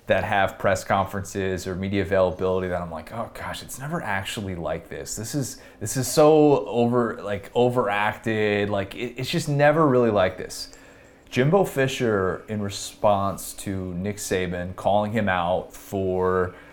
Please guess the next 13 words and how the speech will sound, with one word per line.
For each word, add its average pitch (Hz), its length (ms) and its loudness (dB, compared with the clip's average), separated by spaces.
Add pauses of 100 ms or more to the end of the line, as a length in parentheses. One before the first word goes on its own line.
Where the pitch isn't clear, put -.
(160)
uh, 82 340 2
buying 127 320 2
players 87 600 2
in 98 100 -6
his 113 160 0
recruiting 101 260 -4
class, 67 220 -4
his 101 200 -6
historic 123 680 0
twenty 120 240 -2
twenty-two 123 400 -4
recruiting 117 380 -2
class, 76 540 -4